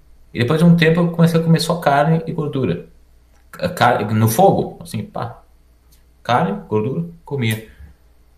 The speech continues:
E daí eu, eu comia menos, comia uma vez por dia, vamos dizer, ou no máximo duas vezes, uma, uma coisinha pequena.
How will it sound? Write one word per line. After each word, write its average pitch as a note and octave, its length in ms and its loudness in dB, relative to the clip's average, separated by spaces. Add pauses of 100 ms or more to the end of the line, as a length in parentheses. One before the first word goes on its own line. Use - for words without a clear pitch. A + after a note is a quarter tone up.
(400)
E A#2+ 60 0
daí C#3 100 4
eu, C#3 180 6
eu B2 120 2
comia D3+ 260 4
menos, E3 680 0 (1300)
comia B2 420 0
uma C#3 220 2
vez - 140 2
por A2 120 -2
dia, A2 300 0
vamos E2 220 0
dizer, G2+ 260 -2
ou D#2+ 340 -4 (460)
no G2+ 120 -2
máximo A2 560 2
duas A#2+ 240 2
vezes, A2+ 300 0
uma, G2 160 0 (100)
uma F2+ 220 -4
coisinha F2 360 -4
pequena. G#2+ 460 -4